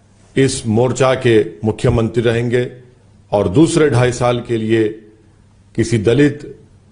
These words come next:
परिवार के एक शख्स को या बहन को, उसको इसका मुख्यमंत्री बनाया जाएगा। साथ में हमने ये भी तय किया कि पाँच साल में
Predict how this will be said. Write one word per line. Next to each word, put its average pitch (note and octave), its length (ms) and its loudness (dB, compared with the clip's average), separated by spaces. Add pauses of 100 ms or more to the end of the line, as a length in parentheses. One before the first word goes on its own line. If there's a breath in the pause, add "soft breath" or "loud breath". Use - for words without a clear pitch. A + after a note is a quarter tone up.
(140)
परिवार B2+ 500 2
के A2 220 -2 (440)
एक A#2 160 0
शख्स - 380 -2
को B2 180 2 (760)
या A2+ 120 2
बहन B2 360 0
को, G#2+ 460 0 (220)
उसको B2 340 0 (440)
इसका A2+ 240 -2
मुख्यमंत्री A2 580 0
बनाया G#2+ 360 0
जाएगा। F#2 380 -8
साथ B2 380 -4
में B2 100 0
हमने B2 200 0
ये B2 160 4
भी C#3 140 -2
तय B2+ 200 0
किया C3 300 -2 (640 soft breath)
कि A2 100 2
पाँच B2+ 380 -2
साल B2+ 360 0
में B2+ 460 -6